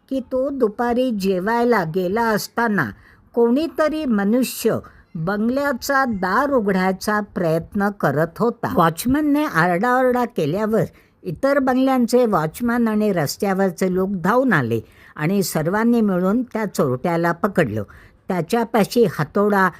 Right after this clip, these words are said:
स्क्रूड्रायव्हर आणि इतरही बरीच घरफोडीची हत्यारं मिळाली. पोलिसांनी ताबडतोब येऊन त्याला पकडून नेलं होतं.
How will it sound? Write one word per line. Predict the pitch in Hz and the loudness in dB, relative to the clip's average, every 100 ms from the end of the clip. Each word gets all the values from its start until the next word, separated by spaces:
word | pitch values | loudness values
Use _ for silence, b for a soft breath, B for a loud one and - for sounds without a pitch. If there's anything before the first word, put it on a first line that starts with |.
| B B | B B
स्क्रूड्रायव्हर | - - 233 262 262 220 214 220 | -10 0 2 2 2 0 2 2
आणि | 202 185 220 - | 2 0 -2 -4
इतरही | 160 - 240 240 - 311 330 | -6 0 4 4 2 -6 -4
बरीच | 202 214 254 226 | -4 -2 -2 -4
घरफोडीची | 190 151 160 151 202 185 180 - | -4 -2 -2 -2 -2 0 0 0
हत्यारं | 180 151 - 139 151 190 | -2 -4 -6 -6 -2 -2
मिळाली. | 220 226 160 113 110 b b b b - | 0 0 0 -2 -8 b b b b -4
पोलिसांनी | 202 202 247 277 - 277 262 262 | 2 4 2 0 -2 0 0 0
ताबडतोब | 208 175 202 233 233 254 277 269 | 0 0 4 4 4 2 2 2
येऊन | 214 208 202 | 2 2 0
त्याला | 196 165 135 175 208 b b _ | 0 -2 0 -2 -4 b b _
पकडून | 180 165 254 285 277 220 | 0 2 2 4 4 4
नेलं | 143 139 | 2 2
होतं. | 165 160 - - | 2 2 0 -4